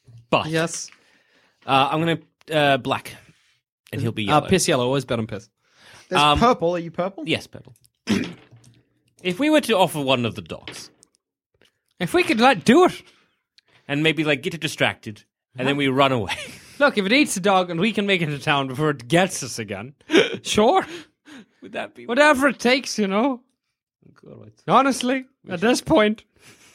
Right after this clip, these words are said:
Speaker 1: Who cares?
Speaker 2: Who cares? Let's do it.
Speaker 3: Chet, it's your turn.
Speaker 2: Um,
Speaker 1: Grab
Speaker 2: can
Speaker 1: a, grab a dog.
Speaker 2: I, is he,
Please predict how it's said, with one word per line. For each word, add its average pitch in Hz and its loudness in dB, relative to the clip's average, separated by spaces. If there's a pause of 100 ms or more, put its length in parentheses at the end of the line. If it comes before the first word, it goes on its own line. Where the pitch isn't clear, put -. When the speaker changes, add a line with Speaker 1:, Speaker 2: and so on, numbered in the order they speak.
(140)
Speaker 1:
Who 196 -4
cares? - -8
Speaker 2:
Who 240 2
cares? 202 0
Let's 269 2
do 190 -4
it. 139 -10 (460)
Speaker 3:
Chet, 226 -2
it's - -16
your 165 -4
turn. 190 -10 (360)
Speaker 2:
Um, 196 2 (240)
Speaker 1:
Grab 294 2
Speaker 2:
can 277 2
Speaker 1:
a, 254 -18 (160)
grab 285 0
a 214 -6
dog. - -10
Speaker 2:
I, 247 2
is 403 2
he, 285 0